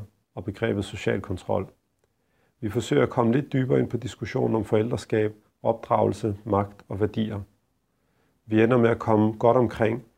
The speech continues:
lige fra den offentlige debat om de omdiskuterede begreber social kontrol og æresdrab, men også til historiske og kulturelle forskelle i børneopdragelse.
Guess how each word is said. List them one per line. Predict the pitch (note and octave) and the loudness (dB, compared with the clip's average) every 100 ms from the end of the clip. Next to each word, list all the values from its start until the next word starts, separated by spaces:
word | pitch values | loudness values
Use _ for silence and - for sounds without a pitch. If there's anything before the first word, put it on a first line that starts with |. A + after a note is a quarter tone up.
| _ _ _ | _ _ _
lige | A#2 A2+ | -4 -4
fra | B2 A#2+ | 0 0
den | G#2+ C3 | 0 2
offentlige | A#2+ A#2 A#2+ A2+ | 2 4 2 2
debat | G2+ G2+ G#2 - - | 2 4 2 0 -8
om | A2 | -6
de | G2+ - | -4 -2
omdiskuterede | A2 A2 A#2+ - A2 - A#2+ G2 | -2 -2 -4 -10 -10 -2 0 0
begreber | - - A2 G#2 | -4 0 0 0
social | A2 - - A#2 A2 | -4 -6 -2 -2 -2
kontrol | - - A#2 A2+ C3 - _ _ | -8 -2 2 2 0 -12 _ _
og | A2+ A2+ | -2 2
æresdrab, | G#2+ A#2+ - B2 A#2+ G#2+ _ _ _ _ _ - | 2 0 -2 -2 -2 -4 _ _ _ _ _ -4
men | A#2 | 4
også | A#2 B2+ - - _ _ | 6 4 2 -14 _ _
til | - A2 | -8 -6
historiske | G#2 - D3 C3 - B2+ E3+ | -6 0 2 2 0 -4 -4
og | C3 | -8
kulturelle | - A2+ G#2 G#2 A2+ | -4 -4 0 2 2
forskelle | G#2+ G#2+ G2+ - A2 G#2+ - _ - | 0 0 0 0 0 -2 -6 _ -18
i | G#2+ | -4
børneopdragelse. | F#2+ F#2 F#2+ F#2 - G#2+ G2+ G#2+ | 0 2 0 -2 -6 -6 -6 -14